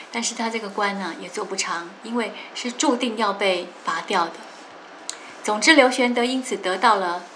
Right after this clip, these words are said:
定州中山府安喜县的县尉。这个是在什么地方？定州就是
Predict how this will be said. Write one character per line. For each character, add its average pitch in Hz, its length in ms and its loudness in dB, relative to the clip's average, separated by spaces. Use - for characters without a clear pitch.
定 214 320 2
州 214 300 4
中 254 280 4
山 240 300 4
府 - 260 -8
安 240 200 4
喜 240 220 0
县 208 280 -2
的 185 100 -6
县 208 340 0
尉。 226 220 0
这 330 120 4
个 294 60 6
是 294 140 4
在 277 240 8
什 233 160 0
么 196 60 -4
地 262 160 -2
方？ 254 240 2
定 254 200 2
州 240 200 6
就 233 100 0
是 233 180 -2